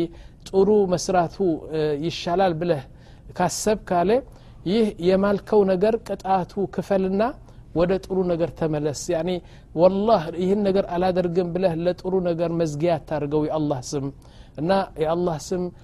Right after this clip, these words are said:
ለጥሩ ነገር መክፈቻ ነው መሆነው እንጂ ለጥኑ-፣ ለጥሩ ነገር መዝጊያ አታርጉት ይላሉ።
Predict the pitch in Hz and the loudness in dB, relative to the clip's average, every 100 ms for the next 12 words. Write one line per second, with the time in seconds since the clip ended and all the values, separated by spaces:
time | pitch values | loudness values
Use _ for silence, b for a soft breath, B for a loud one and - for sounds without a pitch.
0 | B 151 170 - 196 214 196 175 180 175 | B 0 0 0 0 2 2 0 0 -2
1 | 175 - 175 - 185 175 165 156 170 160 | -4 -4 -6 -2 -2 -2 -4 -4 -2 -2
2 | 151 202 254 B B - 170 - 190 202 | -2 -4 -4 B B -6 -6 -4 -4 -2
3 | 202 170 175 175 190 196 180 170 170 165 | -2 -2 0 0 0 -2 0 -2 -2 -2
4 | 160 143 147 170 160 - - 151 139 147 | -4 -2 2 2 0 -8 -4 -2 -2 -4
5 | 139 139 135 | -2 -2 -2